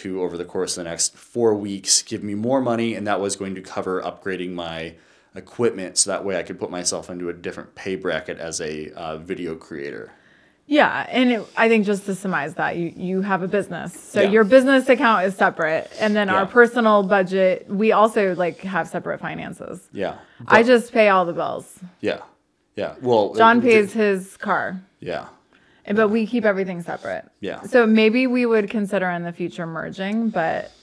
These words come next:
Speaker 1: Yeah,
Speaker 2: right
Speaker 1: we for
Speaker 2: now,
Speaker 1: sure
Speaker 2: or the
Speaker 1: would.
Speaker 2: budget is just kind of like, I just pay for everything.
Speaker 1: Yeah. And, oh, do you mind we say how much you make?
Speaker 2: Um,
Speaker 1: If not
Speaker 2: <laughs>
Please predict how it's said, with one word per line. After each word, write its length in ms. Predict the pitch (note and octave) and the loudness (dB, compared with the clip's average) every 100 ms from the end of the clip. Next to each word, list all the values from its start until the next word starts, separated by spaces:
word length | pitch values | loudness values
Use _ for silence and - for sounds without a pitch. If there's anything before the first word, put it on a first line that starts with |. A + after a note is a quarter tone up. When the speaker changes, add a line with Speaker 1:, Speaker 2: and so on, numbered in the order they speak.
| _ _ | _ _
Speaker 1:
Yeah, 180 | - F#2 | -10 -6
Speaker 2:
right 220 | G3+ G#3 F#3+ | 0 2 2
Speaker 1:
we 60 | |
for 40 | E3+ | 2
Speaker 2:
now, 200 | F#3+ A#3 | 4 4
Speaker 1:
sure 100 | C4+ | 4
Speaker 2:
or 20 | |
the 80 | A3 | 2
Speaker 1:
would. 80 | F#3+ | 2
Speaker 2:
budget 340 | F#3+ F#3+ G3 | 2 2 0
is 220 | F#3 F3+ F3 | -2 -4 -8
just 200 | F3+ - | -12 -10
kind 220 | G3 F#3 | -6 -6
of 140 | F3 | -4
like, 460 | F3+ E3 - - - _ _ _ _ _ _ _ _ _ _ - | -4 -2 -4 -10 -20 _ _ _ _ _ _ _ _ _ _ -8
I 140 | - F#3+ | -4 -2
just 600 | F#3+ F3+ A3+ - - - _ _ _ _ - - A3 _ | -2 -8 -10 -20 -20 -20 _ _ _ _ -20 -20 -20 _
pay 160 | - G#3 | -4 -4
for 120 | F3 | -2
everything. 540 | E3 D#3 - F#2 - F#3+ - _ _ | -4 -6 -10 -12 -12 -14 -16 _ _
Speaker 1:
Yeah. 240 | G2+ D2+ - - | -6 -6 -10 -6
And, 320 | A2+ G#2+ G#2 _ _ A2 | -4 -4 -8 _ _ -6
oh, 140 | G#2 - B2+ | -6 -8 -12
do 100 | A2 | -8
you 80 | G#2 | -8
mind 260 | G2+ G2+ G2+ | -8 -8 -10
we 80 | |
say 160 | G2 G2+ | -8 -8
how 80 | F#2+ | -8
much 200 | F#2+ G2 | -10 -12
you 60 | |
make? 300 | G#2 G#2 G#2 _ _ _ _ _ _ _ _ - - _ _ _ _ | -12 -14 -16 _ _ _ _ _ _ _ _ -20 -20 _ _ _ _
Speaker 2:
Um, 560 | A#3+ A#3+ G#3+ F#3 E3+ - _ _ _ _ _ | 2 4 4 0 -6 -12 _ _ _ _ _
Speaker 1:
If 180 | - G#2+ | -12 -10
not 400 | G#2 G2 F#2 - | -6 -4 -4 -2
Speaker 2:
<laughs> 80 | - | -2